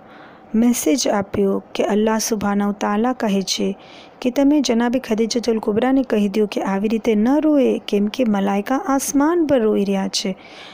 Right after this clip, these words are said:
આ તો બીબીની અસમત છે કે બીબી અગર રોવે છે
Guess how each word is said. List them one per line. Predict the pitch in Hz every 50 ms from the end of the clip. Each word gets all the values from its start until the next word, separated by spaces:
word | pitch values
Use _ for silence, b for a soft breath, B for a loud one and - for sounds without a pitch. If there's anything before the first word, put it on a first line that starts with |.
| B B -
આ | - 185 190
તો | 185 - 240 240
બીબીની | 226 247 254 247 240 269 269 285 302 320
અસમત | 415 - 254 - - - 330 330 294 -
છે | - - 254 226
કે | 220 226 208
બીબી | 190 190 208 202 208 247 277 311
અગર | 320 285 269 302 277
રોવે | 247 240 226 214 214 208
છે | 202 - - 214